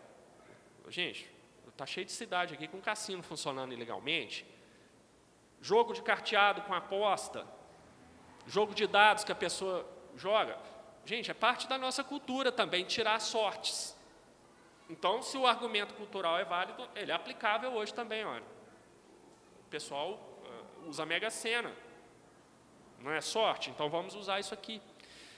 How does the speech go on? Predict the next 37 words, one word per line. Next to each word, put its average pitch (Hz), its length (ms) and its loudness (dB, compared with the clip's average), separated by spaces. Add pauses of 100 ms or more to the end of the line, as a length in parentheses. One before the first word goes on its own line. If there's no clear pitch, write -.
(180)
Né? - 180 -6
Vamos 165 240 -4
por 214 200 -2
aí. 208 200 2 (340)
Mas 214 220 -2
não 247 160 -2
é 240 60 0
isso 220 320 -8
que 170 100 -14
a 156 60 -6
gente 151 240 -12
tá 156 100 -8
falando. 131 400 -8 (100)
O 151 60 -2
argumento 214 380 -4
cultural, 226 760 0 (720)
ele, 175 440 -4 (580)
ele 175 140 -4
só 226 160 2
serve 247 300 0
pra 240 100 -2
responder 220 420 -4
um 226 80 -4
tipo 226 300 -6
de - 120 -10
pergunta. 208 460 -4
Por 175 180 -12
que 220 100 -4
as 226 140 -4
pessoas 202 420 -6
faziam 190 440 -4
o 190 40 -12
que 190 120 -8
elas 196 200 -4
faziam 185 380 -8
no 135 60 -14
passado? - 540 -8